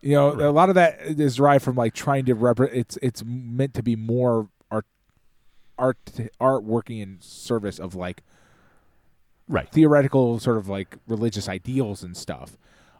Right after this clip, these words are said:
Speaker 1: Um, and so they're go-, very, going for very different things, right? Um, and, you know, there's a certain sort of, like, judgment involved in the, in the Italians being there, right? <laughs> Like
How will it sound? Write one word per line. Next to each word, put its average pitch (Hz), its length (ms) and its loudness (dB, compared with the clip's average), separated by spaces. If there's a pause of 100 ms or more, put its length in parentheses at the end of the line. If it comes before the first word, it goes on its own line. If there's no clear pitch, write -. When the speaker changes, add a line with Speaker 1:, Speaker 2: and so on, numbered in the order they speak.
(100)
Speaker 1:
Um, 101 320 -4 (500)
and 131 180 -2
so 135 440 6 (760)
they're 135 260 0
go-, 156 180 4
very, 160 300 6
going 151 280 0
for 113 120 -10
very 139 260 2 (100)
different 127 480 -4
things, 92 560 -14
right? 95 340 -6 (680)
Um, 87 300 -6 (1000)
and, 113 360 -2 (160)
you 117 100 -4
know, 98 300 -6 (1000)
there's 117 180 -2
a 113 40 -2
certain 127 300 -4
sort 107 220 -4
of, 90 120 -8
like, 92 200 -6 (100)
judgment 104 480 -6
involved 90 400 -8
in 92 140 -10
the, 90 160 -16
in 101 100 -10
the 95 80 -10 (100)
Italians 82 440 -12
being 64 280 -18
there, 58 200 -20
right? 85 300 -12
<laughs> 117 60 -14 (760)
Like - 120 -20